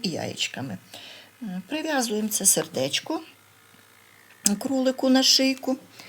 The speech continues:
прикрашаємо його. Е, такий бантичок цікавий тут.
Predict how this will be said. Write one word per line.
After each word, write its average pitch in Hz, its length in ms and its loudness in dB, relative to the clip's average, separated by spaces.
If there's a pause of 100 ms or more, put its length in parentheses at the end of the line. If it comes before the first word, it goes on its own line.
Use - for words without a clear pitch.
(880)
прикрашаємо 226 800 4
його. 226 340 2
Е, 247 60 4 (1500)
такий 202 300 -4
бантичок 156 640 -4
цікавий 294 600 2
тут. 294 380 -10